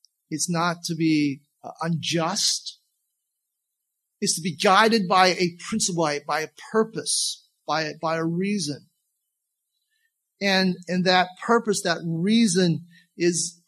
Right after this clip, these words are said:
is for, for good. It, it, it's not merely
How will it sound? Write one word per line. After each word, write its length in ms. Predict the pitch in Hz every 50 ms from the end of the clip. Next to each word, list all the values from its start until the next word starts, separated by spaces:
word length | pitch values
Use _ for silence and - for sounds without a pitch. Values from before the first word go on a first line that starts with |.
| _ _ _ -
is 500 | 180 175 180 175 180 165 - - - - _ _ - - -
for, 180 | - 185 190 180
for 280 | 185 - - 185 185
good. 360 | 175 - - 247 330 302 170 147
It, 120 | 143 143
it, 200 | - 156 165 - -
it's 200 | 175 165 - -
not 300 | 190 202 214 247 240 202
merely 520 | 208 208 220 226 226 226 220 220 190 -